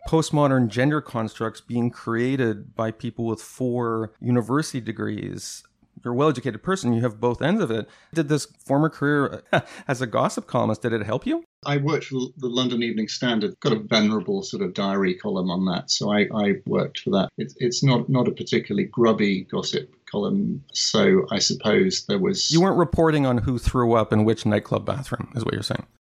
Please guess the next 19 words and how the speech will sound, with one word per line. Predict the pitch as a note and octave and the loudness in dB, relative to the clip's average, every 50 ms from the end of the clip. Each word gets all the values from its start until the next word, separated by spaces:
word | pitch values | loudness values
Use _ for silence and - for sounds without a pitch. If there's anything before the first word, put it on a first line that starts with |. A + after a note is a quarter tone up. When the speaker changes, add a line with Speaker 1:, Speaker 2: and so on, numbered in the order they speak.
| _ | _
Speaker 2:
Not | - D#3+ E3 D3+ C#3+ C#3 C#3+ | 4 6 6 6 6 6 4
really, | C3 C3 B2 A#2+ G#2+ G2+ - - | 2 2 2 0 -2 -4 -8 -8
no. | A#2 A2+ G#2+ | -6 -4 -4
But | - C3 | -2 -2
what | C#3+ D3 D3 C#3+ - D3+ | 0 2 2 2 2 2
I | C#3 | 0
was, | B2+ C3 D#3 E3 C#3+ B2+ A#2 - - _ _ | 2 0 0 0 0 0 -2 -4 -10 _ _
what | - G3+ D3 C3 - - | -2 0 2 2 4 4
we | A2 A2 G2+ | 4 2 2
call | - - A2 G#2 | 2 2 2 4
in | G2+ G#2 | 6 6
this | A2 G#2+ - | 6 4 2
country, | - G2 F#2 - - G2+ | 0 -2 -2 -2 0 2
middle | G2 G#2+ G#2+ G#2 G#2+ G#2 | 4 4 6 6 6 4
market | G2 F#2+ F#2+ G2 - - E2+ - | 4 4 2 0 -2 -2 -4 -2
tabloid | - - G#2+ G#2 F#2+ G2+ G2+ G2 G2 F#2+ F2+ - - - - _ - | -2 -2 0 0 2 2 2 4 4 2 0 -2 -4 -10 -12 _ 0
news | A2+ G#2+ G#2 G2+ G2+ G2 F#2+ - - - - - - | 4 4 6 6 6 4 2 0 -2 -2 -2 -2 -2
journalists. | - - G#2+ G2+ F#2+ F#2+ F#2+ - - - - - - | 0 2 2 4 4 2 0 -2 -6 -8 -6 -6 -4
So | - G2+ F#2+ F#2 F#2 F2+ | -2 0 0 0 0 0